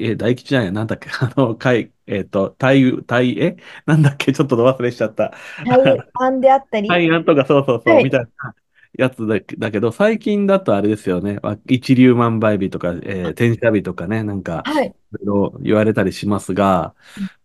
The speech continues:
Speaker 1: まあまあまあ、あの、そういったものもあるし、個人の中でのいい日とか、
Speaker 2: うんうん。
Speaker 1: あ、いい方位みたいなのも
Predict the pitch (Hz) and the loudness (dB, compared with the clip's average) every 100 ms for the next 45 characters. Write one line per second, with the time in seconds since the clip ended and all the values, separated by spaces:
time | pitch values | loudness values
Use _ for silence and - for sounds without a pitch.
0 | - 294 123 92 160 151 95 139 107 - | -6 0 0 0 0 0 0 0 0 -4
1 | 104 107 104 104 101 95 90 - 185 208 | -6 -2 0 0 0 0 -2 2 2 2
2 | - 214 226 175 160 175 - 160 156 269 | 0 0 2 2 2 2 0 -2 0 2
3 | 269 339 185 120 110 104 113 127 98 120 | 4 4 2 2 0 0 0 0 0 2
4 | 135 135 - 143 147 110 101 95 85 - | 4 2 2 2 2 2 -4 -6 -6 -2
5 | 120 104 - 311 311 233 302 269 220 104 | 0 0 -2 -6 -6 -2 2 4 2 0
6 | - - 139 110 - 139 123 101 143 160 | -12 -2 2 2 2 4 6 4 2 2
7 | 202 147 131 120 120 160 131 90 | 0 0 -2 -2 0 2 2 -2